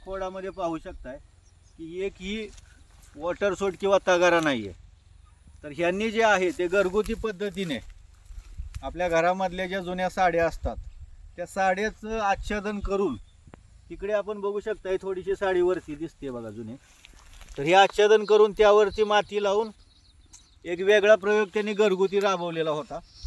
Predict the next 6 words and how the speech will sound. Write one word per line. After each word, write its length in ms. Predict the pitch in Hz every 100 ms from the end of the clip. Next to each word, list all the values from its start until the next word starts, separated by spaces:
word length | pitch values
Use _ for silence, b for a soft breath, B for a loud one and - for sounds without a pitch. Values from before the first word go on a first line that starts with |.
| - - -
तर 80 | 165
आपण 280 | 175 185 220
आता 420 | 214 233 220 220 202
ह्या 140 | 202 208
झाडामध्ये 520 | 214 196 196 202 202
बघूया 380 | 190 180 160